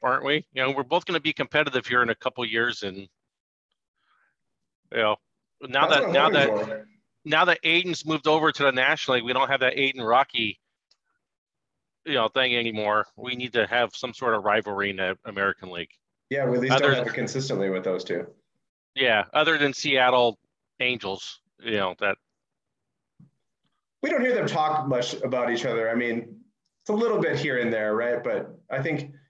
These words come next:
Speaker 2: it's mostly ple-, pleasantries from those guys. I think once in a while you see Justin pop off with a comment, but I think Matt plays it pretty quiet.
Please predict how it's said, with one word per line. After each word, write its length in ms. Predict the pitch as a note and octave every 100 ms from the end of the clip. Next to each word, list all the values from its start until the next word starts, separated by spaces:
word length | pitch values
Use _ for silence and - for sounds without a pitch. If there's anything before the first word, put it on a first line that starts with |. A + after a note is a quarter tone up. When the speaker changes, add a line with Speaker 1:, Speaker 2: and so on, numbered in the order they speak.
| _
Speaker 2:
it's 100 | -
mostly 320 | E3+ F#3 D#3
ple-, 260 | C3+ C3 B2+
pleasantries 580 | - B2+ B2 A2+ G#2 G2
from 120 | G#2+
those 200 | G2+ G2
guys. 200 | F#2+ F2+
I 60 | B2+
think 140 | C#3
once 160 | C#3 C3+
in 60 |
a 80 | A#2
while 280 | A2 A2 G#2+
you 80 | G#2+
see 220 | G#2+ G#2
Justin 520 | G2+ F#2 - F#2 - - _ _ _
pop 180 | A2 F#2+
off 220 | G2 F#2
with 100 | F#2
a 40 | -
comment, 440 | F#2 F2+ F2+ F2
but 220 | F#2 E2
I 40 | F#2+
think 180 | A#2 F2+
Matt 240 | F#2+ -
plays 200 | G2+ -
it 80 | -
pretty 180 | F2 E2+
quiet. 340 | E2+ F2+ F#2+